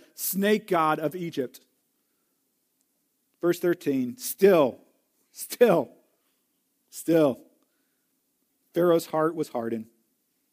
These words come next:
and he would not listen to them, as the Lord had said. Moses' obedience to God had ended with another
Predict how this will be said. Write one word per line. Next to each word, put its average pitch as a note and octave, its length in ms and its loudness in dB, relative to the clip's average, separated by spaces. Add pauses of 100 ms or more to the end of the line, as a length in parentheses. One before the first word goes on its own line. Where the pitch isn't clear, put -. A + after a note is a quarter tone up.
(300)
and C#3 80 -4
he C#3+ 60 4
would D3 160 0
not D#3+ 260 -2
listen C3 280 -4
to B2 120 -10
them, A2 300 -12 (840)
as B2 140 -10
the C#3 80 -4
Lord B2 480 -4 (320)
had B2 200 -12
said. G#2 400 -18 (2000)
Moses' G3 500 4
obedience F3 600 0
to F3 140 0
God E3 500 2 (720)
had F3+ 260 2
ended E3 540 0 (1200)
with D#3 140 -4
another D#3 520 0